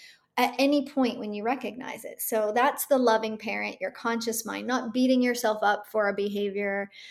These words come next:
or a repeated pattern, just consciously loving yourself, seeing it, and then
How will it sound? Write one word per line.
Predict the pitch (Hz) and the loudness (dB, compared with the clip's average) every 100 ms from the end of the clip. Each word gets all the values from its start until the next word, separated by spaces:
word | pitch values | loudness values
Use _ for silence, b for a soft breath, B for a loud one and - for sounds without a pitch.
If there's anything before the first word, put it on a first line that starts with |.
| B B | B B
or | 214 202 202 | -2 0 0
a | |
repeated | 208 202 - 220 208 208 | 0 -4 -4 -4 -2 -4
pattern, | - 202 208 196 196 196 196 _ _ _ _ _ _ - 254 | -6 -6 -4 -6 -6 -8 -14 _ _ _ _ _ _ -14 -2
just | 254 247 | -2 -2
consciously | - - 240 254 262 262 247 233 | -6 -4 2 4 2 2 4 4
loving | 226 214 214 | 4 2 -4
yourself, | 208 214 208 208 - - | -4 -2 -2 -2 -4 -8
seeing | - - 247 240 233 208 | -2 2 4 6 4 2
it, | 202 - | -4 -4
and | 214 | -4
then | 220 220 | -2 -4